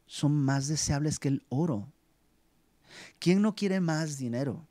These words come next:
Y no, no hablo de ambición, sino de, híjole,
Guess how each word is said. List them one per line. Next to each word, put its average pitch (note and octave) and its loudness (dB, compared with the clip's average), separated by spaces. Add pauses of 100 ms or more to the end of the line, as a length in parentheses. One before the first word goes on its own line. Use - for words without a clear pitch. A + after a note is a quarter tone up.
(120)
Y C3+ -6
no, C#3+ -4
no D3+ 2
hablo A3 4
de C#3+ 2
ambición, D#3 0 (140)
sino C3+ 6
de, B2 4 (100)
híjole, C3 -2